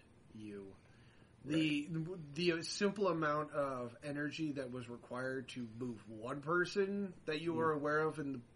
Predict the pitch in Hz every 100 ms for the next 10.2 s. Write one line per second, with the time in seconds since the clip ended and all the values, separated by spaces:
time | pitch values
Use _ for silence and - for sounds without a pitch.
0 | 147 147 160 143 123 139 135 - 135 131
1 | 131 139 139 139 - - - - - 120
2 | 123 113 110 101 120 127 123 123 131 143
3 | - - - - - - - - 127 151
4 | 147 185 175 175 151 139 - 156 139 120
5 | 139 147 180 202 214 214 - - - -
6 | - - - - - - - - - -
7 | 117 123 107 101 69 - 131 127 - 131
8 | 92 - 123 131 131 120 110 - - 240
9 | 277 262 285 247 247 240 247 226 240 196
10 | 196